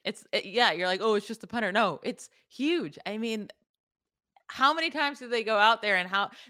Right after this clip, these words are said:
they matter so much for the field, like, where that team is going to start on the field. And it's a big difference if they're stuck there inside the five-yard line or they consistently get it at the thirty-yard line.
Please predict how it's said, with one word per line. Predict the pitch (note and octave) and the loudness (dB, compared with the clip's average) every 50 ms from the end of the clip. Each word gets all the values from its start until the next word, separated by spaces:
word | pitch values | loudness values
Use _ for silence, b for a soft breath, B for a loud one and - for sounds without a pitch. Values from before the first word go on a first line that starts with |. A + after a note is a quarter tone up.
| B | B
they | - A3 A#3 | -2 -2 -2
matter | A3 G3+ G#3+ G#3 G#3+ G#3+ A3 | 0 0 0 2 2 2 0
so | G#3+ - - - B3+ A#3 A#3 B3 B3+ B3+ | -4 -6 -6 0 2 4 4 4 2 2
much | A#3+ A#3 B3 A3 F3 - - - - - | 2 0 2 2 2 0 -4 -14 -20 -12
for | _ G#3+ G3 G3 | _ -6 -6 -4
the | F3+ F#3+ | -4 -6
field, | F#3 _ - A#3 A#3 A3 F#3 - - F#3 | -8 _ -8 -4 -2 -2 -4 -4 -4 -4
like, | F#3+ F3 E3+ D#3+ | -6 -6 -6 -8
where | E3 F#3+ F#3+ G3+ G#3+ A3 | -4 0 2 2 2 2
that | G#3 G3 F#3+ F3+ - | 2 0 0 0 -4
team | - A3 G#3 | -8 -6 -6
is | F#3+ F#3 F#3 | -6 -8 -8
going | F#3+ F#3 F#3 E3 | -8 -8 -8 -8
to | F3 | -10
start | - - G3 F#3 F3+ | -4 -2 0 0 0
on | F3 E3 | -2 -4
the | E3 | -6
field. | E3+ _ - G#3 G3 F3+ F3 E3 E3 D#3+ B B B B B B | -10 _ 0 2 2 4 2 2 0 -2 B B B B B B
And | - F3+ F3+ F3 E3+ D#3+ | 0 2 4 4 2 2
it's | C#3 G3 A3+ B3+ | 0 -2 -2 -2
a | B3 | 0
big | G3 B3 A#3+ A3 | 2 2 2 2
difference | C4 C#4+ - A#3+ A#3 A3+ A3+ A3 - - | -2 -2 0 0 0 0 -2 -4 -6 -6
if | - F#3+ F3+ | -6 -6 -4
they're | - F3+ F3+ G3 | -4 -4 -4 -4
stuck | - - - - - _ - A#3 A#3+ B3 A#3+ - | -6 -10 -14 -16 -8 _ 4 4 4 4 2 -4
there | C4 A#3+ A#3 A#3+ B3 | -2 0 2 2 2
inside | A#3+ A#3 A3+ - A#3+ A3+ A3+ A3 | 0 -2 -2 -2 0 0 0 -2
the | A3+ | -4
five-yard | A3+ - A3 A3 A3 G#3+ A3 A3+ A3+ G#3+ | 0 2 2 2 2 4 4 4 4 2
line | G#3 G3+ G3 G3+ G3 G3 b b b b | 0 -2 -2 -4 -6 -8 b b b b
or | - - G#3 G#3 | -2 0 0 2
they | G#3 G#3 G3+ | 2 0 -2
consistently | G#3 - G#3 G3+ - - A#3 A#3 A3+ - - A3+ G#3+ A3 A3 G3+ | -4 -8 -10 -10 -4 -2 -2 -2 -2 -4 -6 -4 -2 -2 -2 0
get | G#3+ A3 A3 | 0 0 0
it | A#3 A3 | 2 2
at | G#3+ G#3+ G#3+ | 0 0 0
the | A3+ | -4
thirty-yard | A3 - B3 C4 B3+ B3 A3+ F3+ D3 C#3 C#3 B2+ | -2 0 0 0 2 0 -2 -2 -2 -2 -4 -6
line. | A#2+ - D3+ | -8 -10 -10